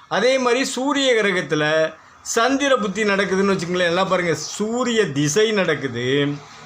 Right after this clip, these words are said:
அந்த சூரிய திசையில சந்திர புத்தி நடக்குதுன்னு வச்சுக்கோங்களேன். சூரியனை வணங்கணும், கொஞ்சம் பா-, எல்லா நவக்கிரகங்களை வணங்கியே ஆகணும். ஒரு சிலர் நவக்கிரகத்தை சுத்தவே மாட்டாங்க, பயந்துக்கிட்டு நம்மளை பிடிச்சிக்கிறோம் அப்படின்ட்டு.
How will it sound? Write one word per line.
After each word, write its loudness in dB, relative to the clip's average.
அந்த 0
சூரிய 2
திசையில 2
சந்திர 0
புத்தி -4
நடக்குதுன்னு 0
வச்சுக்கோங்களேன். -2
சூரியனை 0
வணங்கணும், 2
கொஞ்சம் -2
பா-, 2
எல்லா 2
நவக்கிரகங்களை 2
வணங்கியே 2
ஆகணும். 2
ஒரு 2
சிலர் 2
நவக்கிரகத்தை 4
சுத்தவே 4
மாட்டாங்க, 2
பயந்துக்கிட்டு 2
நம்மளை 4
பிடிச்சிக்கிறோம் 2
அப்படின்ட்டு. 2